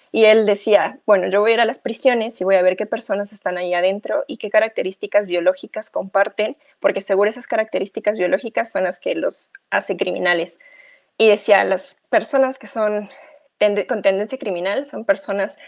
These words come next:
que tienen labios gruesos, nariz ancha, manos grandes, y coincidentemente todas son de piel negra".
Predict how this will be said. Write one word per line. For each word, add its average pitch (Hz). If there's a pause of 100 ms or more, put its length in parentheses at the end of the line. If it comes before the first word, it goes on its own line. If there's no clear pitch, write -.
(140)
que 202
tienen 196
labios 175
gruesos, 202
nariz 180
ancha, 190
manos 170
grandes, 180 (480)
y 247
coincidentemente 226
todas 196
son 196
de 185
piel 185
negra". 180